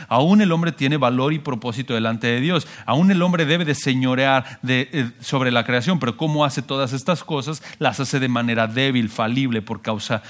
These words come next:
del pecado. De hecho, muchas veces las hace en, en contra del diseño del Creador. Piénsalo de la siguiente manera, una, una ilustración, una aplicación. Vas caminando por aquí, por la avenida,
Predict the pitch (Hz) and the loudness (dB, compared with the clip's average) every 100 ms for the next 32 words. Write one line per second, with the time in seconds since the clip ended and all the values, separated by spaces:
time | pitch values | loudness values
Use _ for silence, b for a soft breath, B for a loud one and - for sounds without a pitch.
0 | B 120 120 104 107 156 143 120 B - | B -2 -2 0 -2 2 2 0 B -10
1 | 127 175 226 - 165 160 147 127 127 131 | 0 2 2 2 2 2 -2 -2 -4 -4
2 | 127 117 - 175 - 127 131 B 147 139 | -2 -2 -2 -4 -2 -2 -2 B -2 0
3 | 131 - 175 139 160 135 131 139 139 139 | 0 -4 -6 -2 -2 -2 -2 -2 -2 -2
4 | 123 113 107 - 110 110 101 98 101 95 | -2 -4 -4 -2 -2 0 -2 -4 -6 -6
5 | 101 113 104 - b b b b b _ | -4 -4 -4 -12 b b b b b _
6 | _ _ _ _ _ _ - - _ 196 | _ _ _ _ _ _ -20 -20 _ 2
7 | 190 220 180 180 165 - 165 170 190 127 | 4 2 2 0 -2 -2 -2 0 2 2
8 | 104 123 - 135 123 113 123 110 139 117 | 0 -2 -2 -2 -2 -4 -6 -4 -2 -2
9 | 110 110 131 123 123 165 135 B B 135 | -2 -4 -4 -4 -2 0 -2 B B -4
10 | - 135 131 131 135 131 113 113 110 107 | -2 -2 0 2 0 -2 -4 -4 -2 -2
11 | 131 120 113 104 104 - 117 110 123 143 | -4 -4 -4 -2 -2 -2 -4 -2 0 0
12 | 165 | 0